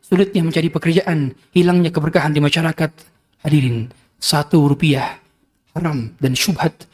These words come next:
yang masuk ke dalam rekening kita sudah cukup membuat anak kita sakit di rumah sakit sebulan. Hadirin, satu rupiah haram dan syubhat yang masuk ke dalam rekening kita, ke dalam dompet kita, sudah cukup menjadikan sholat kita khusyuk selama, tidak khusyuk selama setahun.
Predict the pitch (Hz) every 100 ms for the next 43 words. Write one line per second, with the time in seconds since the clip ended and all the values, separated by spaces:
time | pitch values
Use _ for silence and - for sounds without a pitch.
0 | _ - 139 131 165 - - - 147 139
1 | 139 143 143 160 131 120 - _ _ -
2 | 143 - 185 185 151 143 151 151 - 156
3 | - 160 151 - 214 240 247 143 135 113
4 | 160 - - 156 220 226 - - - -
5 | _ - 147 143 127 113 - _ - -
6 | 208 208 170 - 156 123 - 185 175 113
7 | - - - 156 - 165 156 - _ _
8 | _ 170 151 156 196 - 202 165 160 165
9 | 156 156 - 240 196 170 139 113 - _
10 | _ _ _ - 185 202 196 277 302 240
11 | 247 226 135 110 - _ - - 135 -
12 | 170 - - 131 131 131 143 120 143 127
13 | - 139 - 294 - 294 - 180 175 151
14 | 120 - 160 - - 285 - 160 151 -
15 | 214 302 180